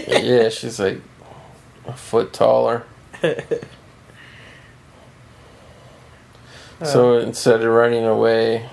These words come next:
Speaker 1: you know, she's, she hears the drums too. So the game is literally calling. You know, this is, um, kinda like a Pied Piper situation with this supernatural game.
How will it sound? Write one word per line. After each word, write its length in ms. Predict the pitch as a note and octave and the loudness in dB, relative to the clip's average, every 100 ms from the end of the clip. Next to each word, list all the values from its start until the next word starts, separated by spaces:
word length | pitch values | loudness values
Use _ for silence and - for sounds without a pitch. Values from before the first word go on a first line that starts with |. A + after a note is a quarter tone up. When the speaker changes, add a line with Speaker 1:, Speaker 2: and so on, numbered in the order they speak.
| - - - - - - - - - | -20 -20 -20 -20 -20 -20 -20 -20 -10
Speaker 1:
you 100 | - | -2
know, 100 | A2 | -2
she's, 340 | A2 - A2+ - - | -2 -6 -8 -10 -8
she 180 | - A#2 | -4 -2
hears 280 | A#2 A2+ A2 | 0 -2 -4
the 80 | |
drums 420 | G#2 A2 G#2+ - - | 0 0 0 -4 -4
too. 300 | A2+ A2 A2 | 0 0 0
So 380 | - A2+ A#2 G#2+ - - - - - | -2 -2 -2 -6 -12 -20 -20 -14 -8
the 80 | |
game 300 | A2 A#2+ A#2 | 0 2 2
is 120 | A2 A2+ | 0 0
literally 380 | A2+ A2 A2 | 0 0 -2
calling. 720 | - - A2 A2 G#2+ A2 A2+ A#2 | 0 2 4 2 0 -4 -4 -2
You 60 | |
know, 200 | A2+ A2+ A2+ | 0 -2 -4
this 200 | A#2 A#2 | -8 -8
is, 220 | G#2+ A2 | -6 0
um, 400 | A2 A2+ A2+ B2+ - - - - - - - - - - | 0 0 -4 -10 -20 -20 -20 -20 -20 -20 -20 -20 -20 -6
kinda 260 | C3 A#2 | -2 0
like 180 | G#2+ A2 | 0 -2
a 60 | G#2 | -6
Pied 360 | - G#2+ G#2+ | 0 0 2
Piper 320 | - - A2+ | -2 -2 -4
situation 640 | A2 A2+ - G#2 F2+ - F#2 | -6 -8 -4 -4 -4 -4 -6
with 100 | - | -6
this 160 | G#2+ - | -8 -8
supernatural 800 | - A2 G#2+ G#2+ G#2+ A2 G2+ G2+ | -10 -8 -4 -2 -2 -4 -6 -6
game. 440 | - G#2+ A2+ | -4 -2 -2